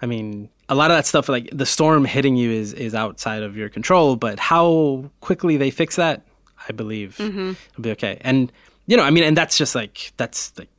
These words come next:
Speaker 1: Puerto Rico has its own version of that, uh, its
Speaker 2: Yeah.
Speaker 1: own racial, um, issues, but, but this commentary is spot on. Like, I,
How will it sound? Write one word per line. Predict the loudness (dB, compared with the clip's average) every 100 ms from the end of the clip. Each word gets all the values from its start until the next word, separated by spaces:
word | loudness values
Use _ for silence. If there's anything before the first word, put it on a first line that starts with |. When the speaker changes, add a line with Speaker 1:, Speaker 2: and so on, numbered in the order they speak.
| -6
Speaker 1:
Puerto | 0 2
Rico | 2
has | 2 2
its | 0 -4
own | -2 -2 0
version | 2 4 2 2
of | 2 2
that, | 2 0 -6 _ -20 -20 -8
uh, | -4 -4
its | -4 0
Speaker 2:
Yeah. | 0 2
Speaker 1:
own |
racial, | 0 0 2 2 2 0 -2 -4 -6 _ _ -8
um, | -6 -6 -8 -12 -10
issues, | -2 0 2 2 0 -8 -20 -20 _
but, | 0 0 -2 -6 -6 _ _ -6
but | -2
this | 0
commentary | 2 4 4 4 2
is | 0
spot | 0 2
on. | 4 2 -2
Like, | -8 -8
I, | -8